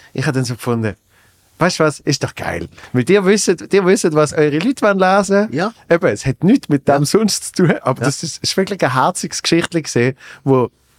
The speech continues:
Speaker 1: hat genauso gut können der, der, keine Ahnung, der, der, der Flaps und, und,
Speaker 2: Ja, ja, ja, ja, siehst du.
Speaker 1: und, und, sie, und sein Vater, der
Speaker 2: Ja.
Speaker 1: Mixi Mox, keine Ahnung. Also weißt, es hat oft so eine Kindergeschichte können sein.
Speaker 2: Ja.
Speaker 1: Ich habe es super gefunden.
Speaker 2: Ja.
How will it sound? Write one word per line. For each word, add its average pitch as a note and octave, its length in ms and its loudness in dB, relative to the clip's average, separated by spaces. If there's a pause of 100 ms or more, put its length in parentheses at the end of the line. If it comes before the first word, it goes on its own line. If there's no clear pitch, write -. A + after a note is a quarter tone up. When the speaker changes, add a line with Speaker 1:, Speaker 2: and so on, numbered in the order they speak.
(180)
Speaker 1:
hat A#2 180 -2
genauso C3 340 0
gut C3+ 200 -2
können A#2+ 460 0 (420)
der, B2+ 100 0
der, G#2+ 480 0
keine G#2+ 220 0
Ahnung, A2 240 0 (180)
der, A2 80 -4
der, - 160 -4
der A2 160 -2
Flaps - 520 -2
und, A#2+ 280 0
und, A#2+ 240 0
Speaker 2:
Ja, C#3 200 0
ja, D#3 140 -2 (220)
ja, D#3 80 0
ja, C3+ 180 0 (140)
siehst C#3 240 0
du. G#2 60 2
Speaker 1:
und, G2+ 80 -2
und, D3 180 0
sie, D#3 160 2
und C#3 140 2
sein A#2+ 140 0
Vater, A#2 420 -2
der A2+ 160 0
Speaker 2:
Ja. G#2+ 60 2
Speaker 1:
Mixi A2+ 380 0
Mox, G#2+ 480 0
keine D3+ 220 0
Ahnung. C3 300 0
Also G#2+ 200 -2
weißt, B2+ 200 0 (360)
es - 80 -10
hat C3+ 140 -4
oft C#3 160 -4
so D#3+ 60 -2
eine C#3+ 80 0
Kindergeschichte C#3+ 520 0
können C3+ 200 0
sein. A2+ 160 -6
Speaker 2:
Ja. G2 160 -2
Speaker 1:
Ich - 60 -10
habe C#3 100 -2
es - 100 -8
super E4 240 0
gefunden. C4+ 320 0
Speaker 2:
Ja. G2 140 -2